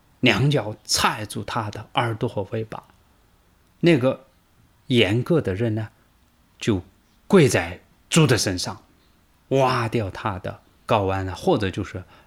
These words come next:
卵巢啊，就算做完了，这种一个方式让他受这样的苦，这个就是叫严格之苦啊。这样这个牲畜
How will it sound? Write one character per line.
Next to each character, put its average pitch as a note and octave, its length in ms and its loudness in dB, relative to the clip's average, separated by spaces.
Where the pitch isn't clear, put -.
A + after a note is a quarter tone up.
卵 G#2+ 240 0
巢 - 200 -10
啊， G#2 120 0
就 C3+ 140 4
算 G#2+ 260 -2
做 G#2 200 -2
完 F#2 200 -6
了， - 160 -20
这 F#3 120 2
种 A2 200 0
一 F2+ 100 -6
个 F#2 200 -4
方 F#2+ 240 -4
式 F#2 140 -10
让 G2+ 200 -8
他 F2+ 140 -8
受 F#2+ 280 -2
这 A2+ 120 -4
样 G2 140 -8
的 F#2+ 80 -8
苦， - 220 -20
这 A#2 120 0
个 G2+ 80 -2
就 G#2 160 0
是 E2+ 240 -6
叫 E2+ 320 -6
严 F2+ 260 -6
格 G2 120 -8
之 G#2+ 200 -8
苦 - 180 -18
啊。 - 160 -20
这 D4 180 6
样 D#3 300 4
这 D#3 140 0
个 E2+ 500 -2
牲 C4 440 4
畜 - 280 -2